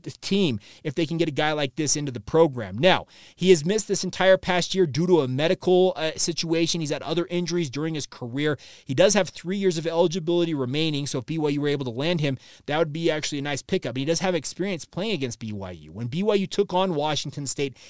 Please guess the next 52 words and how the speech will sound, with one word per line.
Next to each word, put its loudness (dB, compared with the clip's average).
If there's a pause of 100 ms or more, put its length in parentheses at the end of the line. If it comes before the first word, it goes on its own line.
in -4
the -2
N -2
I 0
T -6
at -8
the -12
tail -2
end -4
of -2
the -4
twenty -6
twenty-two -6
season, -6 (260)
uh, -2
twenty -2
twenty-one, -4
twenty -6
twenty-two -6
season, -6
you -4
guys -4
know -6
what -4
I'm -6
talking -8
about, -8 (300)
he -2
scored 4
fourteen 0
points -4
and -4
had -2
seven 0
rebounds -2
against -10
B -12
Y -14
U. -20
So -8
he's -6
got 4
experience -2 (260)
playing 0
against 0
B -4
Y 4
U, 0
had -4
success -2
against -4
them, -2